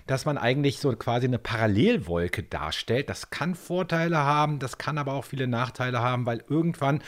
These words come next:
muss man auch immer an die Bequemlichkeit der meisten Nutzerinnen denken, die dann sich vorstellen, warum sollen sie jetzt auf zig verschiedenen Plattformen aktiv sein, wenn eine ihnen auch ausreicht.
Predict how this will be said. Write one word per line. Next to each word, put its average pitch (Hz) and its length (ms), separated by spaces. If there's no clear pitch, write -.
muss 143 440
man 156 100
auch 139 100
immer 151 160
an 143 100
die 139 100
Bequemlichkeit 131 1000
der 123 260
meisten 123 420
Nutzerinnen 107 520
denken, 117 360
die 104 100
dann 117 600
sich 110 260
vorstellen, 120 440
warum 104 220
sollen 107 220
sie 117 100
jetzt 104 180
auf 98 180
zig - 260
verschiedenen 110 460
Plattformen 113 440
aktiv 104 380
sein, 101 220
wenn 92 120
eine 104 220
ihnen 98 220
auch - 280
ausreicht. - 540